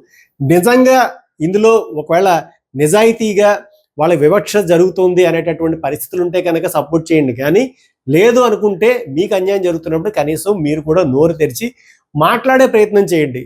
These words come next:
So దీంట్లో ఉన్నటువంటి లోపాలు గవర్నమెంట్కి తెలిసేలాగా చెయ్యండి, మీ గళం విప్పండి అని నేనైతే కోరుకున్నాను. ఈ యొక్క చట్టాన్ని సరిగ్గా ఉపయోగిస్తే సరే, ఈ చట్టాన్ని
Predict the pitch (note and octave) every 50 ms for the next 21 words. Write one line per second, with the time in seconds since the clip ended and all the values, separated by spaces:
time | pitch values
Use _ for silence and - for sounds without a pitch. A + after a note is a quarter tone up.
0 | - - D3 B2 D#3+ A3+ C4 A#3 C4 C4 C4 C4 B3+ B3+ B3+ B3 A3+ G3+ F#3+ G3
1 | G#3 G#3 B3 A#3+ A#3 - C3 D#3+ F3 G#3 A3 A#3 A#3+ A#3 A#3 G#3 - - F3+ F3+
2 | F#3+ F3 G#3 G#3 G3+ G3 F#3 - D3 C3 C#3 E3 E3 D3+ D3 C#3+ A#2 - _ _
3 | _ _ _ _ _ C#3 D#3 E3+ C#3 - E3 F3+ G#3+ A3 F#3 D#3 D#3 D#3 - F3+
4 | F3 E3 D3+ C3+ - - - D3+ F#3 F#3+ D3+ C3+ C#3 C3+ G#3+ F#3+ - C#3+ C#3+ C#3+
5 | C#3+ D3 C#3+ C#3 - C#3+ D3+ F3 F#3 - F#3+ - - D3+ C#3+ - - A#3 B3+ B3
6 | - F3+ F3 F#3 F3+ A#3 A#3 A#3 A#3 A#3 A#3 A#3 A3+ A3+ - B3 A#3 - A3 A3
7 | A3+ F3+ C3+ - - _ - D#3+ E3 - F3+ D#3+ D#3 D#3 A#3+ A#3+ B3+ C4 C4